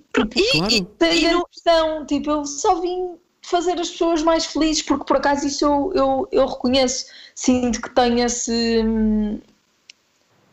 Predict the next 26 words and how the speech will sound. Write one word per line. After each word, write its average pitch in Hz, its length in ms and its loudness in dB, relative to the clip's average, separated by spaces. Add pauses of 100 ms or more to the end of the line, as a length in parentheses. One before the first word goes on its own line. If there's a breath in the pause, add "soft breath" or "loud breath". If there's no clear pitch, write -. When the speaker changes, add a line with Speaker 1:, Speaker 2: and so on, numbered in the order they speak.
(140)
Speaker 1:
pá, 190 180 2
não 165 160 0
é 190 40 2
um 208 100 0
poder, 247 400 2
mas, 196 380 -4 (260 loud breath)
mas 208 160 2
sinto 233 400 -2
que, 226 920 0 (580)
que, - 220 -8
que - 80 -6
tenho 247 220 2
uma 247 140 2
boa 233 120 0
energia, 233 460 0
que 233 100 -2
as 214 80 -4
pessoas 214 400 -2 (120)
riem, 247 520 2
que 220 80 -4
as 214 80 0
pessoas 214 160 -2
ficam 214 160 -2
mais 214 180 0
para 208 140 -4
cima, 247 600 0